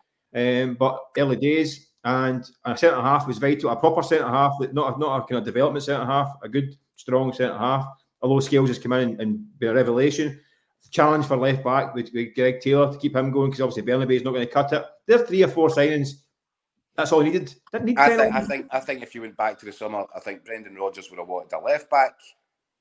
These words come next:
Speaker 2: a centre half, a goalkeeper, a centre mid, and a, and a starting winger, and a striker.
Speaker 1: Yep.
Speaker 2: Which is quite a lot.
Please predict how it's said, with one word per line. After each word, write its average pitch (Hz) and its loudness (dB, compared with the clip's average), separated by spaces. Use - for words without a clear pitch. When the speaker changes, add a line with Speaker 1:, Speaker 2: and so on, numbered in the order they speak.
Speaker 2:
a - -20
centre 131 -6
half, 98 -4
a 87 -20
goalkeeper, 131 -6
a - -14
centre 120 -2
mid, 95 -8
and 92 -10
a, 87 -6
and 98 -8
a 85 -8
starting 92 -4
winger, 87 -10
and 104 -6
a 104 -10
striker. 95 -8
Speaker 1:
Yep. - -10
Speaker 2:
Which 139 -6
is 95 -14
quite 135 2
a 113 0
lot. 147 4